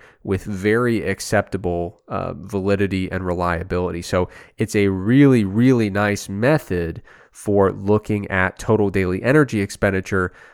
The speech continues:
uh, in people who are just going about their day-to-day lives. You know, they don't have to sit down and, and breathe into a tube for an hour. They don't have to stay in a special, uh, metabolic chamber apartment for several days at a time.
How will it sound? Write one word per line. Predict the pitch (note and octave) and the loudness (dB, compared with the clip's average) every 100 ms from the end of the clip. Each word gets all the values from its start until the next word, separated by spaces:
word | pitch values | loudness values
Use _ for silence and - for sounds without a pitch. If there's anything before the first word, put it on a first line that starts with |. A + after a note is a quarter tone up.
| _ | _
uh, | F#2 F2+ | -4 -2
in | - G#2+ | -2 -4
people | G2 A#2 A2+ A2+ | -2 -4 -2 2
who | B2+ | 4
are | A#2 | 4
just | B2 - | 0 0
going | A2 C3 | 2 2
about | C3 B2 B2+ | 4 4 4
their | A#2+ | 2
day-to-day | A#2+ B2 A#2+ A#2 | 2 4 4 4
lives. | A#2 C3 - - | 2 -2 -4 -6
You | F2 | -4
know, | |
they | F#2+ | 0
don't | G2 G2+ | 2 0
have | - G#2 G2 | 0 0 0
to | G2+ | -4
sit | - - A2 | -4 -2 -2
down | G2+ G#2 A2 A2 G#2+ | 2 2 4 2 -2
and, | F#2+ G2 | -6 -4
and | F#2+ F#2 | -4 -2
breathe | G2+ G#2 | -2 0
into | G#2 F#2+ G#2 | -2 -4 -6
a | F#2 | -6
tube | - D3+ D3+ A#2+ | 0 4 4 2
for | - F#2 | -4 -2
an | F2+ | -2
hour. | F2 F#2+ G2+ G2 - - _ | 0 2 0 -2 -10 -20 _
They | F#2+ | -2
don't | F2+ G#2+ G#2 | 2 2 2
have | - G#2 - | 0 0 -2
to | - G2+ G2 | -6 -6 -6
stay | - - A2 A#2 A2 | -8 -2 0 2 2
in | |
a | G2+ | 0
special, | - - G#2+ - A2+ G2+ G2+ | -6 0 0 0 -2 0 -2
uh, | - G#2 G#2 G2+ G#2 | -4 -6 -4 -6 -8
metabolic | A2+ A2 A2 G2+ G#2 G2+ - | -2 2 2 4 2 0 -4
chamber | - A#2+ A#2 G#2+ G#2 G2 | -6 -4 -4 -2 -2 -2
apartment | - - - D#3 A#2 G2+ - | -4 -2 4 4 2 -4 -6
for | - F#2 F#2 - - _ _ - | -6 -4 -4 -8 -20 _ _ -12
several | - - A2 G#2+ | -8 0 2 2
days | G2 G2 G2+ G2 | 2 0 0 0
at | F#2 | -2
a | F2+ | -2
time. | - C#3+ A#2 | 0 0 0